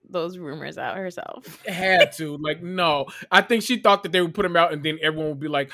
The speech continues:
Speaker 2: <gasps> "That's such a great idea." And then production would, like, pick it up. But, like, no, no, no one wants that. Like, why would you think
Speaker 1: No.
Speaker 2: that's a good idea?
Speaker 1: No.
Speaker 2: No.
Speaker 1: I hate Aaron from Roni, but I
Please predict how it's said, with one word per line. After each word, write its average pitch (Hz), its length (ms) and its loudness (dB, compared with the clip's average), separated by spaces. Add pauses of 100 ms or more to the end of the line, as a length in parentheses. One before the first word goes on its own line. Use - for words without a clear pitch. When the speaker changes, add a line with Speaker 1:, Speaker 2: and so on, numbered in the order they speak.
(120)
Speaker 2:
<gasps> - 160 -16
"That's 180 200 -2
such 202 220 -2
a 202 40 -6
great 160 300 -2
idea." 202 600 4
And 165 140 0
then 165 160 0
production 156 500 -4
would, 147 100 -10
like, 139 260 -4
pick 156 180 -6
it 143 100 -6
up. 147 220 -2
But, 143 100 -8
like, 135 240 -4 (340)
no, 160 560 -2
no, 185 360 -4
no 180 140 -8
one 196 240 -8
wants 196 280 -8
that. 160 320 0 (140)
Like, 160 200 -2
why 180 120 4
would 202 100 -2
you 185 80 -8
think 147 120 -12
Speaker 1:
No. 180 100 -12
Speaker 2:
that's - 140 -10
a 175 40 -16
good 175 140 -4
idea? 175 560 -8 (220)
Speaker 1:
No. 196 340 -4
Speaker 2:
No. 143 480 -8 (260)
Speaker 1:
I 247 200 2 (220)
hate - 160 -20
Aaron 165 460 -8
from 160 540 -8 (260)
Roni, 175 560 -8
but 185 180 0
I 170 320 -4